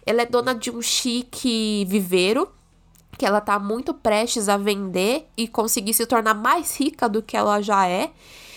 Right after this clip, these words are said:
mas ela tem uma solidão que é um pouco, que é pouco acessada, na verdade, nesses primeiros episódios. E é quando eu tive a clareza por onde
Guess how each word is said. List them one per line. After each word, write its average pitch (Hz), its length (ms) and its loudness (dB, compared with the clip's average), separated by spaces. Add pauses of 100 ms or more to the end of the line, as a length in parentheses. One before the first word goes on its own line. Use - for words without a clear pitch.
(260)
mas 240 240 2
ela 269 160 4
tem 277 120 0
uma 285 160 2
solidão 277 680 0
que 320 100 -4
é 311 40 6
um 294 120 0
pouco, 330 920 0 (580)
que 359 80 0
é 392 40 0
pouco 339 440 0
acessada, 214 580 0
na 208 100 0
verdade, 202 380 -2
nesses 190 260 -4
primeiros 202 420 -2
episódios. 190 760 -2 (300)
E 240 160 2
é 269 80 2
quando 269 680 0
eu 233 160 2
tive 247 720 0
a 247 100 4
clareza 254 540 2
por 247 280 0
onde 254 500 0